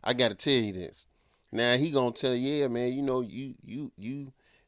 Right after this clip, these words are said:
you instructed many people. You done strengthened the, the hands of the weak." He said, "But now it's on you, and now you fainting. It, it's on you, and now you troubled."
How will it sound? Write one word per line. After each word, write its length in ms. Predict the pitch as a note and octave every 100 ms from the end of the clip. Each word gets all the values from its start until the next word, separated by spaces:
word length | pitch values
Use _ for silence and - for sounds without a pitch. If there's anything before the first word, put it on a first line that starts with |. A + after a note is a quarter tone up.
| _ -
you 220 | A2+ C3
instructed 580 | A2 - C#3 D3 F#2+ G2+
many 280 | B2 C#3
people. 540 | B2+ - C3+ C3+ C#3 D3+ _ _ - -
You 180 | G2 C3+
done 120 | G#2+
strengthened 640 | - - C3 A2+ G2+ F#2 - -
the, 180 | G2 -
the 140 | - F#2
hands 460 | C3 C3 B2+ G#2+
of 100 | G2
the 80 | F2
weak." 480 | F2+ B2+ D3+ - - _ _ _ -
He 100 | C#3
said, 240 | - A#2
"But 80 | G#2+
now 300 | A#2+ D#3 C#3+
it's 160 | C3+ D3
on 240 | C#3 C#3+
you, 340 | F#3 F3 D3+ D3 _ _ _ _
and 140 | - B2+
now 140 | C#3+
you 220 | D3 D#3+
fainting. 520 | F3 - G3+ D3+ - - - _ _ _ _ _ _ _ _ _ _ _ _ _ _ -
It, 160 | C#3 C#3+
it's 320 | - D3+ D#3
on 220 | C#3 C#3+
you, 180 | F3 C3+
and 100 | C3
now 160 | C#3 C#3
you 220 | C3+ D3+
troubled." 440 | - F#3 A#2 -